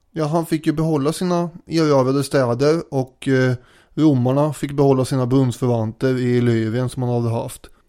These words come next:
Så man kan ju säga att det är ju ingenting med det här egentligen. Det är ungefär som med Koreakriget då. Det är, <laughs> det är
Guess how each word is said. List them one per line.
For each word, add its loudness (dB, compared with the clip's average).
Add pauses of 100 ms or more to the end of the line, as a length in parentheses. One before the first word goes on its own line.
(300)
Så -8
man -2
kan 0
ju -2
säga 2
att -4
det 2
är 4
ju 4
ingenting -2 (360)
med -2
det 2
här 0 (240)
egentligen. -2
Det 0
är 2
ungefär 0
som -2
med -2
Koreakriget 2
då. 0
Det 0
är, 0 (420)
<laughs> -20
det -2
är -8